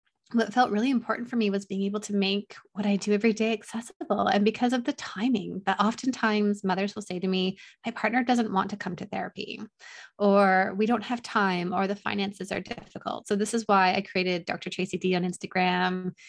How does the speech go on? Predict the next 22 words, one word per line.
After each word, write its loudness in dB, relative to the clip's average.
Um, 0
it's -10
also -2
why 0
I -2
created -6
these -8
online 2
resources -2
so -6
that -2
people -4
can 2
learn 4
at 0
the -10
comfort -4
of -6
their 0
own 2
home. -2
And 0